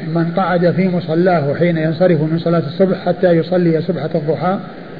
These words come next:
يعني معناه جلس من بعد صلاة الفجر إلى أن يصلي صلاة الضحى، فغفرت له ذنوبه وإن كانت مثل زبد البحر، غفرت له ذنوبه وإن كانت مثل زبد البحر.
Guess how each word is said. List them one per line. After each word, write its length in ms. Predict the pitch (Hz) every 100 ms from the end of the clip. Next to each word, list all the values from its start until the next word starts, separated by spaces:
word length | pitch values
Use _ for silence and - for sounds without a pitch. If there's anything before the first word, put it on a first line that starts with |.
| - - - - -
يعني 220 | 151 156
معناه 260 | 165 185 170
جلس 360 | 185 185 170
من 100 | 160
بعد 200 | 170 175
صلاة 280 | 160 175 170 165
الفجر 400 | 143 180 196 202
إلى 320 | 185 185 185
أن 400 | 185 196 202 208 - - - - - - 202 - 180 175 180
يصلي 800 | 170 165 196 185 170 170 165 165 -
صلاة 200 | 175 170 175
الضحى، 460 | 156 160 175 196 247 - - - - - - -
فغفرت 1000 | 180 175 165 170 175 196 165 185 170 165
له 280 | 160 160 160
ذنوبه 400 | 165 202 190 175
وإن 200 | 175 170
كانت 240 | 190 190
مثل 220 | 180 175 175
زبد 240 | 180 170
البحر، 300 | 160 156 - - - - - - - - - 147
غفرت 380 | 165 160 170 160
له 220 | 156 160
ذنوبه 560 | 165 175 160 156 196 262 - - - - - - -
وإن 220 | 156 170
كانت 340 | 165 180 185 170
مثل 280 | 175 170 160
زبد 320 | 180 185 196 196
البحر. 380 | 175 - 135